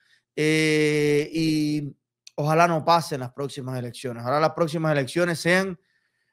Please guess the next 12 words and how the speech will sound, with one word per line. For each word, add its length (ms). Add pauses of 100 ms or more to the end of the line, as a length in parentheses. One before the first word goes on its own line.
(100)
eh, 440
con, 400
con 200
muchos, 600 (440)
eh, 360
puntos 280
grises 320
aclarados, 920
con 180
procedimientos 840
depurados, 680
mejorados, 720